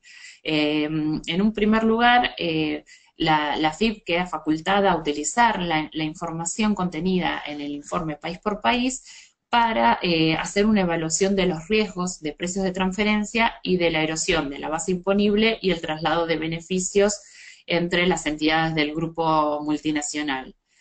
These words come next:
Eh, asimismo, también, eh, puede utilizar la información recogida para desarrollar análisis económicos y estadísticos que, que pueda llegar a, a, a, a necesitar, eh,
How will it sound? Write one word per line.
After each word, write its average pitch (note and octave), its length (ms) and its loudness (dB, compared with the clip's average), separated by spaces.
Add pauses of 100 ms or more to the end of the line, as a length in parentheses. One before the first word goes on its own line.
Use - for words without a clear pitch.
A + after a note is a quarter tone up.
(280)
Eh, D3 500 0
asimismo, G#3 560 0
también, F3+ 580 2 (100)
eh, D3+ 180 -6
puede E3+ 200 0
utilizar E3 460 -2
la F3 80 0
información E3 960 -4
recogida G#3+ 720 0 (380)
para G#3+ 380 4
desarrollar F3 640 -2
análisis F3+ 480 -2
económicos G3 880 0
y F3 320 -2
estadísticos E3+ 1080 -4
que, C#3+ 500 -10 (220)
que D3+ 120 -8
pueda D#3 420 -2
llegar C#3+ 340 -4
a, D#3 80 2
a, - 220 -4 (400)
a, C3+ 60 -20 (120)
a E3 140 -4
necesitar, D3+ 800 -6
eh, C3 440 -10